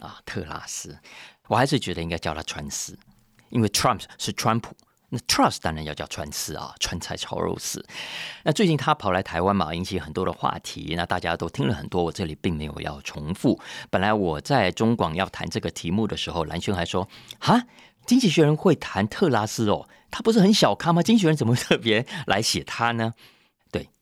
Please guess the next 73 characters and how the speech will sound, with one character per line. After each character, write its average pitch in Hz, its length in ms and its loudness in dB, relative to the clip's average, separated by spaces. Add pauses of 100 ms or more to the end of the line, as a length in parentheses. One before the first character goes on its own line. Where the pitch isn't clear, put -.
其 123 140 0
实 131 120 0
的 101 180 0
确， 120 320 0 (240)
特 202 140 2
拉 131 120 6
斯 127 140 -2
现 113 200 -2
在 78 60 -8
在 82 140 -8
英 113 160 0
国 85 120 -4
的 78 80 -12
政 95 160 -2
坛 78 160 -10
已 82 40 -10
经 82 160 -4
不 - 120 -6
重 107 300 2
要 76 140 -10
了。 69 140 -20 (540)
那 95 180 2
《经 190 160 4
济 185 100 4
学 - 140 0
人》 87 140 0
这 202 160 0
一 165 100 2
篇 101 220 0
文 76 160 -6
章 82 200 -4 (140)
也 85 160 -4
不 95 140 -6
是 101 220 -4
要 85 120 -2
特 - 300 0
别 78 340 -6 (140)
很 80 220 0
认 123 200 4
真 87 180 -4
的 76 140 -8
评 80 220 -8
论 90 180 -2
他， 76 260 -6 (260)
而 95 180 4
是 - 160 0
从 82 200 -6
头 95 140 -2
到 117 200 2
尾 76 120 -12
呢， 76 160 -2 (220)
把 - 120 -6
他 - 200 -8
狠 98 340 0
狠 73 160 -6
的 - 160 -12 (220)
酸 - 340 0
了 71 60 -4
一 71 100 -10
顿。 - 180 -4 (440)
这 185 80 4
篇 170 120 4
文 107 160 4
章 110 80 0
是 101 140 -4
在 92 120 0
英 156 180 2
国 98 120 -2
的 80 120 -6
栏 78 180 -6
目 92 140 0
底 76 180 -10
下 85 240 -2